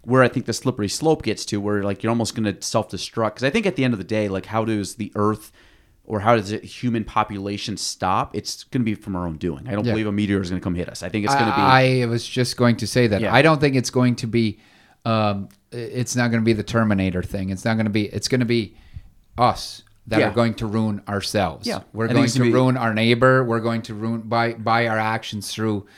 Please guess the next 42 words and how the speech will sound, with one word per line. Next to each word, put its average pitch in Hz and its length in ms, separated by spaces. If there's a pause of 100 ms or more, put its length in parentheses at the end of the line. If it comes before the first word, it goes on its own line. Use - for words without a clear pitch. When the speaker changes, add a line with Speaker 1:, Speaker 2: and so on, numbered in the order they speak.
(340)
Speaker 2:
uh, 98 80
whatever 107 540
that 104 160
is, 98 180
technology. 98 460
It's 101 120
not 147 140
gonna 127 140
be 113 120
the 98 180
aliens 98 300
coming. 95 340
It's 101 140
not 113 120
gonna 110 120
be, 101 200
we're 123 140
gonna, 135 300
we're 123 160
gonna 139 200
have 123 160
a 107 40
civil 117 300
war 107 300
among 104 280
ourselves 95 460
if 98 160
we 98 80
keep 95 300
up 101 200
with 117 300
Speaker 1:
Or 170 140
just 139 140
Speaker 2:
some 147 100
of 110 80
Speaker 1:
you - 60
Speaker 2:
this 139 80
Speaker 1:
just 135 100
Speaker 2:
stuff. 95 180
Speaker 1:
implode 123 320
'cause 98 80
like, 104 160